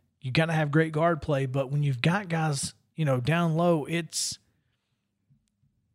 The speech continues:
that's where you have to take advantage of those mismatches, which is exactly how Tennessee beat Arkansas with John Fulkerson. You know, putting P-, Fulkerson on the post was i-, what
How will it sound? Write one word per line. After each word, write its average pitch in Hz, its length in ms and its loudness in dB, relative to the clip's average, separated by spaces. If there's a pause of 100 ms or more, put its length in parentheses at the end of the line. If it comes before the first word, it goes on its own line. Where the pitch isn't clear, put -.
(840)
that's 180 360 0
where 190 120 2
you 180 200 0
have 156 360 -4
to 147 280 2
take 165 280 0
advantage 147 460 -2
of 131 120 -2
those 139 600 -2 (180)
mismatches, 151 680 -2
which 147 220 0
is 147 160 2
exactly 180 500 0
how 175 140 2
Tennessee 190 760 0 (560)
beat 269 180 2
Arkansas 139 520 0
with 127 180 -4
John 190 260 2
Fulkerson. 214 540 -4 (480)
You 160 80 -4
know, 175 80 0
putting 226 320 2
P-, - 180 -8
Fulkerson 220 540 -2
on 202 120 2
the 165 60 0
post 226 400 -4
was 185 280 2 (840)
i-, 151 160 -12 (180)
what 180 360 -4